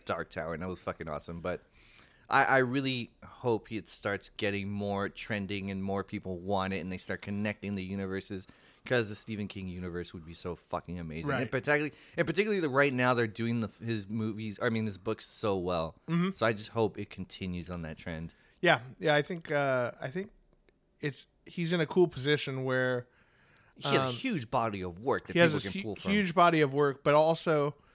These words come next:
Speaker 2: you know, he's an established enough name where um, and people have seen things like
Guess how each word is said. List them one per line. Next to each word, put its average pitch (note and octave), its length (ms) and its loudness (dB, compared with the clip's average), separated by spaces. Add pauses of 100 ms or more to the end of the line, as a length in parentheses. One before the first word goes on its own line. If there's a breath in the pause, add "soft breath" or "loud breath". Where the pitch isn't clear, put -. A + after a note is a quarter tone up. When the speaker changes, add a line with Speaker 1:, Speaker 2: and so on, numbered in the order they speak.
(580 soft breath)
Speaker 2:
you D#3 100 -2
know, C#3+ 160 4
he's C#3+ 300 0
an C#3 60 -2
established D#3 720 2
enough C#3 440 2
name C3 720 0
where B2+ 580 2 (640 soft breath)
um, A#2+ 500 -2 (160)
and C#3+ 140 4
people E3+ 280 6
have D#3 120 6
seen D#3 320 0
things C#3+ 320 0
like C3 300 0